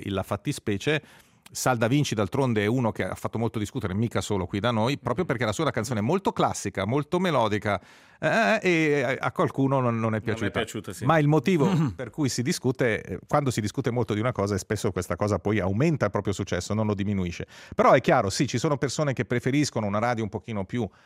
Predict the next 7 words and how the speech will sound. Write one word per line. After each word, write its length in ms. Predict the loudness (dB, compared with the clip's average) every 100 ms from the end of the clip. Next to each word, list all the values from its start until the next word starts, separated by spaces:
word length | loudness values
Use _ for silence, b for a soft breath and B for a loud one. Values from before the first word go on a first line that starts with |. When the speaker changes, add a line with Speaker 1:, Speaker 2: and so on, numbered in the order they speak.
| b _ -6
Speaker 1:
eh, 260 | -4 -4 -6
lineare, 500 | -4 -2 0 -2 -2
asettica, 640 | -4 -2 -4 -4 -10 -8 -6
mi 120 | -4
verrebbe 280 | -4 -4 -4
da 100 | -6
dire, 280 | -4 -4